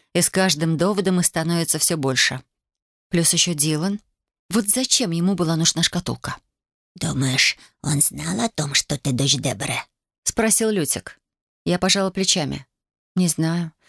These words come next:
Speaker 1: Я никогда не скрывала, но и не афишировала наше родство. И уж точно не гордилась им. Поэтому из всего вышеизложенного следует только одно. Мой вариант самый оптимальный и верный. "Давай просто сбежим отсюда", снова предложила ему.
Speaker 2: "А мне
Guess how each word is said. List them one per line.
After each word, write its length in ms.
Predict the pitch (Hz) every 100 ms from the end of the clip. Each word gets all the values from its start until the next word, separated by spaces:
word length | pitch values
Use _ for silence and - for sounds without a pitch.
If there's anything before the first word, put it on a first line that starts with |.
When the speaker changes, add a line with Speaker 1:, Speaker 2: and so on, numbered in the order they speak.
| - - -
Speaker 1:
Я 100 | 190
никогда 360 | 208 208 208
не 120 | 190
скрывала, 540 | 170 - 180 180 202 180
но 180 | 160 180
и 60 |
не 120 | 175 170
афишировала 520 | 175 180 208 180 151
наше 260 | 143 -
родство. 440 | 151 147 - 151 143 _ _ _ -
И 80 |
уж 120 | 196 -
точно 360 | - 180 -
не 120 | 175
гордилась 560 | 170 185 147 143 139 -
им. 160 | 120 135 _ -
Поэтому 340 | 175 175 180
из 100 | 175
всего 220 | - 185
вышеизложенного 760 | 165 170 175 165 208 180 151 147
следует 360 | - 170 160
только 300 | - 160 -
одно. 280 | 156 147 165 - _ _ _ -
Мой 220 | 185 185
вариант 380 | 160 170 175 175
самый 360 | - 190 190
оптимальный 580 | 180 - 175 165 165 165
и 20 | 151
верный. 400 | 156 151 156 - _ _ _ _ _
"Давай 180 | - 190
просто 320 | - 233 -
сбежим 340 | 135 175 165 139
отсюда", 400 | 139 - 127 135 - _ _ _ _
снова 300 | - 208 185
предложила 540 | - 151 156 160 160
ему. 300 | 147 139 131 131 _ _ _ _ _ _ _ -
Speaker 2:
"А 140 | -
мне 360 | 156 139 147 -